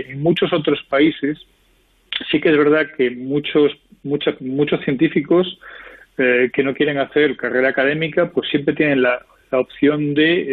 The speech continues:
eh, trabajar en industria, ¿no? Eh, yo creo que, por ejemplo, en Suiza, pues la gran mayoría de los estudiantes, una vez acabado el doctorado,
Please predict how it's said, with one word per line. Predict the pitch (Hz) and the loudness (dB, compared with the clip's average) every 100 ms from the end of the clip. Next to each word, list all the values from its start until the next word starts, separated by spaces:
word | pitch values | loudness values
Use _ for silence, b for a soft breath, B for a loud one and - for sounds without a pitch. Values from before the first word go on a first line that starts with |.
| 127 | -2
eh, | 120 | -2
trabajar | 127 120 - 135 147 | -2 -2 -2 0 0
en | 139 131 | -2 -4
industria, | 123 147 147 131 107 123 | 0 0 0 -8 -10 -8
¿no? | 196 - B B _ | -10 -10 B B _
Eh, | 127 120 117 | -2 0 2
yo | 123 131 | 0 2
creo | 135 135 | 2 2
que, | 135 | 2
por | 135 | 0
ejemplo, | 131 139 135 | -2 -2 -2
en | 131 | -2
Suiza, | - 139 143 156 156 - | 2 2 2 -2 -2 -6
pues | 117 | -6
la | 117 | -4
gran | 127 135 | -2 0
mayoría | 131 131 135 135 | 2 4 6 4
de | |
los | 120 131 | 0 -4
estudiantes, | - - 127 135 131 117 | -6 0 0 0 -2 -6
una | 127 | -2
vez | 127 131 | -2 -2
acabado | 127 127 131 | 0 2 2
el | 127 | 0
doctorado, | 127 - 127 135 151 | -2 -2 0 2 0